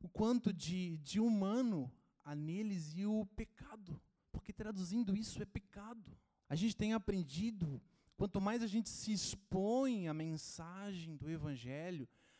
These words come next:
a gente vê o quanto de, de responsabilidade e o quanto de pureza precisamos ter. E o quanto é difícil, às vezes, mas não é impossível.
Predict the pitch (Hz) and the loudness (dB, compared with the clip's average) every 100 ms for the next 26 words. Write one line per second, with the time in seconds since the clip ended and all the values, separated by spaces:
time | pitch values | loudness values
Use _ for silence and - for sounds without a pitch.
0 | _ - 156 147 196 202 - 202 180 _ | _ -8 -6 -2 -2 -2 -6 -8 -8 _
1 | _ - 131 180 208 - 208 208 240 - | _ -16 -4 0 0 2 0 2 2 2
2 | 233 165 190 180 - - 135 151 190 190 | -2 -2 -6 -6 -8 -14 -6 -2 -2 -2
3 | - 202 196 - 185 170 143 127 117 143 | -6 -6 -6 -6 -10 -4 -4 -4 -10 -8
4 | 202 220 143 113 98 _ _ _ - 165 | -6 -6 -8 -12 -12 _ _ _ -6 -2
5 | 185 - 190 214 202 180 147 151 175 147 | -2 -2 -2 0 0 -2 -2 -4 -2 -2
6 | - _ _ _ 185 208 180 196 254 208 | -8 _ _ _ 0 4 4 6 4 2
7 | 160 - 220 - 196 214 269 285 - 269 | -4 -2 -4 -4 -2 0 2 0 -2 -4
8 | 285 233 - _ _ _ _ - 180 185 | -4 -6 -14 _ _ _ _ -6 -6 0
9 | 226 294 - 196 - _ _ _ _ 180 | -2 -2 -4 -8 -8 _ _ _ _ -12
10 | 202 - 269 339 - - 156 _ _ _ | -12 -6 -6 -6 -10 -16 -20 _ _ _
11 | _ - 147 127 131 123 131 127 - - | _ -14 -12 -10 -10 -10 -12 -20 -20 -20
12 | _ _ _ _ 139 160 151 160 190 180 | _ _ _ _ -10 -8 -6 -6 -4 -4
13 | 196 202 _ _ _ - 180 208 - - | -8 -10 _ _ _ -6 -4 -4 -6 -8
14 | 247 180 | -6 -6